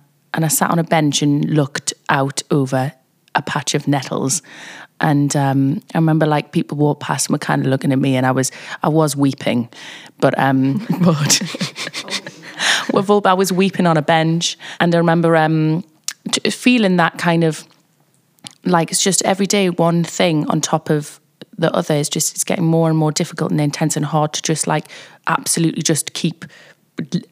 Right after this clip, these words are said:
living actual life and doing everything you need to do. And I thought, like, maybe if,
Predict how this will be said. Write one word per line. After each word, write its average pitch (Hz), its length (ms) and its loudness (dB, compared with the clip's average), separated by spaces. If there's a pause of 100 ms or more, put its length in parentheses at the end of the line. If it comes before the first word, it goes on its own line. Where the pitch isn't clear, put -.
living 160 680 2 (140)
actual 156 480 0
life 156 540 -2
and 151 200 -2
doing 156 240 2
everything 151 260 0
you 147 60 4
need 147 160 2
to 151 60 -2
do. 147 320 0 (480)
And 156 120 2
I 151 40 2
thought, 160 300 2
like, - 180 0
maybe 175 420 2 (140)
if, - 320 -4